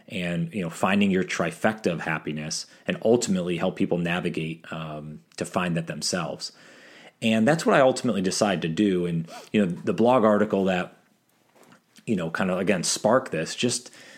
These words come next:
that story around that person that was, uh, you know, that was driving, you know, so erratically on the road. Because, again,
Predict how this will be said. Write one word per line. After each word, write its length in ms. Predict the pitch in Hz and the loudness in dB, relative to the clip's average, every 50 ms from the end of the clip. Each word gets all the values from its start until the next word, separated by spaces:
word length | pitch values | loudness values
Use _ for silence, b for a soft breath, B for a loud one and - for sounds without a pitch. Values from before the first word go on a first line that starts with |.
| B - | B -2
that 140 | 101 95 - | -2 0 2
story 400 | - - - 113 95 104 113 107 | 0 2 2 2 4 4 4 4
around 280 | 95 95 95 92 92 | 4 4 2 2 2
that 180 | 92 87 - - | 0 -2 -4 -6
person 380 | - - 104 92 - - 90 | -2 -2 -2 0 0 -2 -2
that 160 | 92 92 85 87 | -2 -2 -2 -2
was, 260 | 87 85 80 76 85 | -4 -4 -4 -4 -4
uh, 380 | 82 80 80 80 80 80 80 - _ _ _ _ _ _ _ _ _ | -4 -4 -4 -6 -6 -8 -10 -12 _ _ _ _ _ _ _ _ _
you 80 | - 101 | -4 -2
know, 100 | 90 85 | -2 -2
that 140 | 90 87 | -2 -2
was 160 | 92 87 85 78 | -2 -2 -2 -2
driving, 560 | - 95 85 87 90 87 92 87 85 80 - - - | -2 0 0 2 0 0 0 -2 -4 -6 -8 -10 -12
you 80 | - 87 | -10 -8
know, 300 | 82 80 80 80 80 - - | -8 -8 -8 -10 -12 -12 -12
so 420 | - - - 139 123 107 101 - - _ b b b b b b b - | -6 -2 0 2 2 2 0 -2 -8 _ b b b b b b b 0
erratically 680 | 107 90 80 85 - 110 156 170 196 - - 95 95 | 0 0 2 0 2 2 4 4 4 2 2 2 2
on 120 | 90 87 85 | 2 2 0
the 80 | 85 | 0
road. 460 | 82 98 143 165 151 92 82 80 - - | 0 0 2 2 2 2 0 -4 -6 0
Because, 240 | - 127 - 127 120 | 0 4 4 4 4
again, 380 | 151 - - 117 101 95 95 | 4 4 4 4 4 2 0